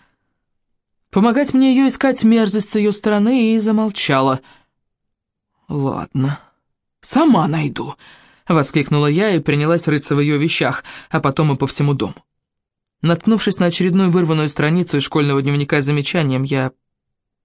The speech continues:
поняла, что чего-то не хватает. Из ящика исчезли все деньги и все мои драгоценности, в том числе мамин браслет. Эльза давно положила на него глаз и постоянно, то ли в шутку, то ли всерьез говорила,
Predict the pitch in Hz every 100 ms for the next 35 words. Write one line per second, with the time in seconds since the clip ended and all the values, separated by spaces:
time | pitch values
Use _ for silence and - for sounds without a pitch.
0 | _ - 143 139 143 143 135 - 139 147
1 | 143 139 143 - 160 - 123 - _ _
2 | _ _ _ _ _ _ _ _ _ _
3 | _ _ _ _ _ _ _ _ _ _
4 | - 143 190 220 214 220 208 - 214 208
5 | - 214 170 165 165 185 _ _ _ _
6 | _ _ _ 160 156 175 180 170 175 180
7 | 165 156 165 - 208 165 143 165 185 165
8 | 165 175 170 196 - 247 - - - -
9 | _ _ _ _ _ _ _ _ _ _
10 | - 180 156 151 160 277 226 156 143 147
11 | 143 147 147 143 143 240 196 - - -
12 | - 190 175 185 - 185 208 226 156 143
13 | 156 147 - 175 - 156 156 147 - 147
14 | 151 147 160 170 277 170